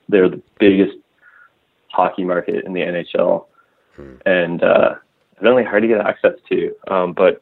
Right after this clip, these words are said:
Speaker 1: uh, that's, that was through Sportsnet and the photo editor there, uh, Miles McCutcheon. He's so, he's great.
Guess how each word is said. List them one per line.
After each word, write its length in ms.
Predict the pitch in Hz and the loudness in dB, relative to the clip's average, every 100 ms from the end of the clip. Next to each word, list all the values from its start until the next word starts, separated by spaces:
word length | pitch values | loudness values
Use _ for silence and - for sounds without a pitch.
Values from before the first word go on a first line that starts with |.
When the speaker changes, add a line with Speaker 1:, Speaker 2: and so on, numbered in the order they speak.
| _ | _
Speaker 1:
uh, 380 | 98 92 85 - - _ _ _ _ _ _ _ - | 0 0 0 -4 -14 _ _ _ _ _ _ _ -2
that's, 220 | 92 - - _ - | -2 -2 -12 _ 2
that 60 | |
was 200 | 104 113 - | 4 4 0
through 100 | 98 | -10
Sportsnet 580 | - - 95 - 85 - | -4 -2 -2 -2 -4 -4
and 180 | 87 87 | -6 -4
the 260 | 87 82 - - | -4 -4 -8 0
photo 220 | 90 90 | 2 4
editor 500 | 87 85 87 92 90 _ _ | 2 2 2 2 0 _ _
there, 140 | 90 87 | -8 -4
uh, 40 | |
Miles 320 | 87 90 90 | -2 -2 -2
McCutcheon. 480 | - - - - 82 _ | -2 -2 -2 -4 -10 _
He's 160 | - - - _ - - - | -10 -10 -18 _ -20 -4 2
so, 280 | - 90 98 | 4 2 -2
he's 160 | 98 - | -8 -2
great. 280 | 95 - | -2 -2